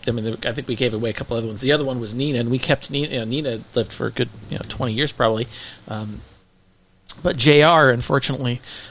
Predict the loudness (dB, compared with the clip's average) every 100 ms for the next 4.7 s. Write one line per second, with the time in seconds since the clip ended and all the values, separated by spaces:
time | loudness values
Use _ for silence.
0 | -14 -10 -8 -6 -8 -10 -14 -14 -4 2
1 | 4 4 2 4 6 4 0 0 2 2
2 | 0 -4 -6 -4 0 2 2 2 4 4
3 | 4 2 4 4 6 4 4 -2 -4 -20
4 | -10 -2 2 2 2 2 0